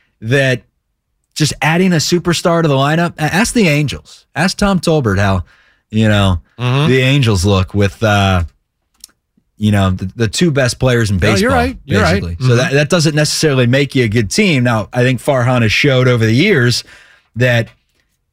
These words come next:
Speaker 1: finding the role players isn't his issue.
Speaker 2: Mm-hmm.
Speaker 1: Finding the, the Wilmer Floreses, the Donovan Solanos,
Speaker 2: Right.
Speaker 1: the,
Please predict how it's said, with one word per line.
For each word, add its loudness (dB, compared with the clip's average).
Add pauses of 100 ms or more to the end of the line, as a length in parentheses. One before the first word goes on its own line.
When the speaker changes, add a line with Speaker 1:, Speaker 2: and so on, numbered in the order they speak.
(1080)
Speaker 1:
finding 0
the 2
role 0
players 0
isn't 0
his 0
issue. -2 (200)
Speaker 2:
Mm-hmm. -4 (340)
Speaker 1:
Finding 0
the, 0 (480)
the 2
Wilmer 0
Floreses, -4
the -2
Donovan 0
Solanos, -2
Speaker 2:
Right. 0
Speaker 1:
the, 0